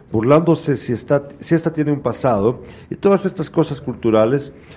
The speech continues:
solo alimentan la situación de maltrato. Hay muchísimas cosas que juegan en estos temas, eh, y son muy complicados. Y lo peor es que las leyes las aprovechan mal quienes no deberían, y quienes de verdad pasan una situación de maltrato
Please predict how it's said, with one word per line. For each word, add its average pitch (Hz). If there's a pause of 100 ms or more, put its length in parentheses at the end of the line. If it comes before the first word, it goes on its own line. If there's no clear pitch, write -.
(220)
solo 165
alimentan 147
la 127
situación 123
de 120
maltrato. 78 (540)
Hay 127
muchísimas 143
cosas 117
que 104
juegan 117
en 107
estos 107
temas, 117 (720)
eh, -
y 69
son 117
muy 120
complicados. 82
Y 110
lo 110
peor 151
es 147
que 143
las 120
leyes 127
las 110
aprovechan 107
mal 123 (420)
quienes 101
no 120
deberían, 117
y 120
quienes 107
de 107
verdad 104
pasan 123
una 117
situación 117
de 117
maltrato 101